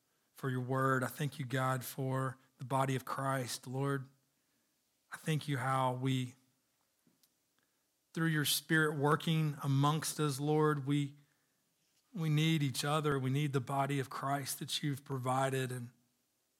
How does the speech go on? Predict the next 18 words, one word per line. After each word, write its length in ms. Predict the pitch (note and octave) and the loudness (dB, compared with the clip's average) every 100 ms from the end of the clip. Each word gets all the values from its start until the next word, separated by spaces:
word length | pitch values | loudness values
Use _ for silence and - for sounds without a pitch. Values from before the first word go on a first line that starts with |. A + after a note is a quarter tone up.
| _ _ _ _ _ _ _ _ _ - | _ _ _ _ _ _ _ _ _ 0
Lord, 300 | D3 D3+ C#3+ | 4 4 4
we 100 | D#3 | 0
can 220 | - D3 | 2 0
relate 480 | C#3 C#3 D#3+ F3+ D#3+ - _ - | 2 2 2 0 -2 -16 _ 0
to 360 | F3 D#3 C#3+ - - _ _ _ | 4 6 4 0 -14 _ _ _
hindrances, 880 | E3+ F3+ E3 D#3 - - D3 C3+ C3 | 4 6 6 4 -2 0 2 2 2
Lord. 420 | C#3+ D#3 E3 D3+ - _ _ _ _ _ _ _ _ _ _ - - _ _ - _ _ | 2 4 2 -2 -10 _ _ _ _ _ _ _ _ _ _ -20 -20 _ _ -20 _ _
We 100 | E3 | -2
can 200 | D#3+ E3+ | 2 6
relate 420 | D#3+ D#3 E3+ F3+ D3+ | 6 8 6 6 2
to 440 | - E3 D3+ C3+ - _ _ _ _ _ _ _ _ _ _ - | 4 6 6 2 -6 _ _ _ _ _ _ _ _ _ _ -2
the 140 | D3 | 0
sin 320 | - F#3+ F3 | 4 4 6
that 100 | E3 | 4
so 280 | - D#3+ D#3 | 2 2 6
easily 420 | F#3 F3 E3 D#3+ | 6 6 6 4
entangles 560 | C#3+ C#3 E3 E3 C#3+ B2+ | 4 2 4 4 2 0
us. 440 | C3 C3 - - | -4 -6 -10 -14